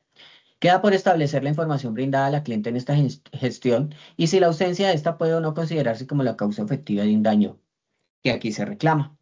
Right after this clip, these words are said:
Lo primero a referir es que según las leyes trece veintiocho y catorce ochenta, como se explicó con suficiencia, pues están obligadas las entidades a, a brindar una información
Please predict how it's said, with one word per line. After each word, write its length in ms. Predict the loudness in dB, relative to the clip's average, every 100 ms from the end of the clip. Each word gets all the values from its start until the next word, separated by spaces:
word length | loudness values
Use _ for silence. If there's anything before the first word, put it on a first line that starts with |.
| _ -20 -20 _ _
Lo 120 | 0
primero 260 | 2 4 4
a 60 |
referir 340 | 2 0 0 -2
es 100 | -2
que 100 | -2
según 220 | 0 0
las 100 | 2
leyes 260 | 2 0 -2
trece 200 | -2 -2
veintiocho 300 | -4 -8 -8
y 20 |
catorce 320 | -6 -6 -8
ochenta, 300 | -6 -6 -4
como 180 | -4 -4
se 120 | -4
explicó 500 | -6 -6 -2 -2 -2 _ _ _
con 180 | 2 4
suficiencia, 680 | 4 2 0 0 0 -2 -4 -8 _ 2
pues 180 | 2
están 260 | 2 0 2
obligadas 420 | 2 2 2 2
las 140 | 0 -2
entidades 500 | -2 2 2 2 2
a, 120 | 2 0
a 300 | 0 -2 -2 _ _
brindar 380 | 0 2 2 2
una 120 | 2
información 720 | 2 2 0 0 -2 -2 -6